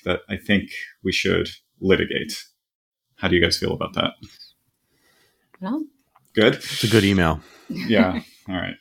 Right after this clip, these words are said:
Speaker 1: Um, uh, yeah, this, this person, we're gonna keep anonymous, so we'll, we'll call her Jane.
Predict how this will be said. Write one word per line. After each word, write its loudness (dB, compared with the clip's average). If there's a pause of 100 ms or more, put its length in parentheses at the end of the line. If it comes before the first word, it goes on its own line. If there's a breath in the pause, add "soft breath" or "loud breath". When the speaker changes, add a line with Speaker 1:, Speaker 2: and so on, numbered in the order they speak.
(580 loud breath)
Speaker 1:
Um, 2 (1120)
uh, -6 (260)
yeah, 4
this, -4
this -4
person, -4
we're -2
gonna 0
keep 2
anonymous, 4
so 0
we'll, -4
we'll 2
call -2
her -2
Jane. -2